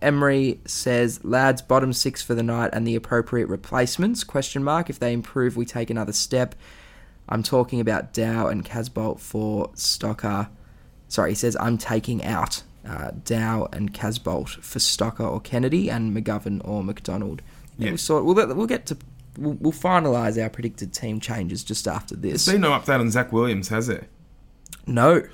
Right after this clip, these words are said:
Speaker 2: 'Cause do you
Speaker 1: Very
Speaker 2: remember,
Speaker 1: Carlton-like,
Speaker 2: 'cause you
Speaker 1: not giving us clarity on
Speaker 2: do,
Speaker 1: the
Speaker 2: do you remember
Speaker 1: injuries.
Speaker 2: when I said he went, he went down the race at quarter time against the Dockers? He
Speaker 1: Yeah.
Speaker 2: did go off last week for a bit
Speaker 1: Yeah.
Speaker 2: with, like, a lower leg injury.
Speaker 1: Yeah. Uh,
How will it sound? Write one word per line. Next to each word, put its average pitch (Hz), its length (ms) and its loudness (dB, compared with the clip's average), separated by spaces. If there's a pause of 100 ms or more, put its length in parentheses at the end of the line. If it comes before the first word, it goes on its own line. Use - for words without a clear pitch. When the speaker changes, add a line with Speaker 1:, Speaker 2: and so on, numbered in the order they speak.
(140)
Speaker 2:
'Cause 170 200 4
do - 320 -6
you 160 60 0
Speaker 1:
Very 175 200 8
Speaker 2:
remember, - 160 4
Speaker 1:
Carlton-like, 120 580 6
Speaker 2:
'cause - 40 -4
you 139 60 4
Speaker 1:
not 123 120 0
giving 120 220 0
us 117 180 -2
clarity 117 420 4
on 113 60 2
Speaker 2:
do, 110 60 2
Speaker 1:
the 113 100 2
Speaker 2:
do 151 60 6
you 180 80 8
remember 196 260 8
Speaker 1:
injuries. 247 160 8
Speaker 2:
when 170 80 6
I 147 40 2
said 139 220 2
he 156 120 2
went, 165 260 6
he 147 100 -2
went 165 220 4
down 202 200 4
the 135 100 2
race 123 240 4
at - 80 -6
quarter 123 260 0
time 117 300 2
against 110 260 0
the 110 80 -4
Dockers? 104 500 -2 (840)
He 127 100 2
Speaker 1:
Yeah. 113 100 6
Speaker 2:
did 151 200 6
go 156 200 6
off 131 240 2
last 117 300 0
week 117 200 -4
for 127 120 -4
a 110 60 0
bit 104 240 -6 (100)
Speaker 1:
Yeah. 127 220 4
Speaker 2:
with, 127 80 4
like, 123 120 0
a 127 60 0
lower 120 260 4
leg 107 220 0
injury. 98 400 -4 (240)
Speaker 1:
Yeah. 127 220 4 (680)
Uh, 120 600 4